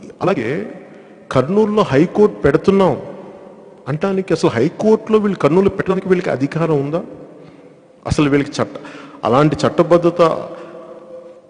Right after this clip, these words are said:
అలాంటి అధికారాలు అసలు రాష్ట్ర ప్రభుత్వానికి ఉన్నాయా? లేదంటే ప్రెసిడెంట్కి ఉందా? కేంద్ర ప్రభుత్వానికి ఉందా? రాష్ట్ర ప్రభుత్వానికి ఉందా? అసలు ముందు దీని మీద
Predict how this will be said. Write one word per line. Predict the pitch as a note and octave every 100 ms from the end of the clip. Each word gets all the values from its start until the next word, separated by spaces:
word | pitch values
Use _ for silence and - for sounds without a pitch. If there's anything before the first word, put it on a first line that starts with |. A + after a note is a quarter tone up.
| _ -
అలాంటి | A2+ C3+ D3 D3+ C#3 D3+ - - A#2
అధికారాలు | A2+ - F#3+ F#3+ G3
అసలు | F#3 F3 C#3
రాష్ట్ర | G#2 C#3 - F#3
ప్రభుత్వానికి | E3+ D#3+ - E3+ D#3+ C#3+
ఉన్నాయా? | C#3 D#3 G3 A3
లేదంటే | C#3+ D#3 F3 A3 - - - - - - - - _ - _ _ - - - _ _
ప్రెసిడెంట్కి | C3 D#3 E3 F3+
ఉందా? | D#3 E3 G#3 - - - - - -
కేంద్ర | B2+ D#3+ E3
ప్రభుత్వానికి | D3+ C#3+ C3 B2 A2 F#2
ఉందా? | E2+ - - - - - - _ _
రాష్ట్ర | G#2+ C3 -
ప్రభుత్వానికి | C#3 B2 - A#2+ G#2+ G2+
ఉందా? | A2+
అసలు | - D3+
ముందు | F#3 F3
దీని | D#3+
మీద | F3+